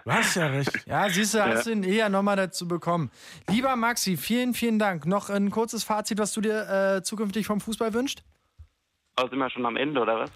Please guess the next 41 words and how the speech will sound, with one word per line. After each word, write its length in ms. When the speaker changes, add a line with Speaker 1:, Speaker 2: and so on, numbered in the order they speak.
Speaker 2:
Leider 520
ja. 580
Speaker 3:
Äh, 100
ähm, 500
ich 220
wünsch 300
mir, 320
dass, 200
äh, 380
dass 120
vielleicht 240
die 80
Spieler 560
nicht 180
immer 200
so 100
dem 180
Geld 180
hinterherrennen. 720
Also 260
der 500
Sebastian 460
Aller, 300
der 100
hat 140
gesagt, 340
„Ich 120
verdiene 360
so 160
viel 280
Geld 280
bei 140
Frankfurt, 560
das 140
kann 120
ich 120
so 60
oder 160
so 120
nicht 180
ausgeben. 600